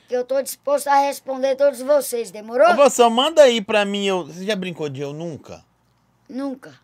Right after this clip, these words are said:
Speaker 2: Nós vamos brincar é hoje.
Speaker 1: Vambora, então.
Speaker 2: Eu vou fazer a pergunta pra você. Se você já tiver feito,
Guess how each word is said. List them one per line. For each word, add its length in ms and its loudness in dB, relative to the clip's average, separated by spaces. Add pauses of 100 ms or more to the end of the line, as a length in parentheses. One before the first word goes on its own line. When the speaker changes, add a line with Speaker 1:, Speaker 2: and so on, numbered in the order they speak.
(340)
Speaker 2:
Nós 240 -10
vamos 140 -12
brincar 260 -6
é 100 -2
hoje. 500 -8
Speaker 1:
Vambora, 600 -8
então. 80 -14
Speaker 2:
Eu 80 -2
vou 100 -2
fazer 300 -2
a 80 -2
pergunta 500 -10
pra 220 -12
você. 400 -6 (580)
Se 80 -14
você 220 -10
já 140 -8
tiver 360 -4
feito, 640 -4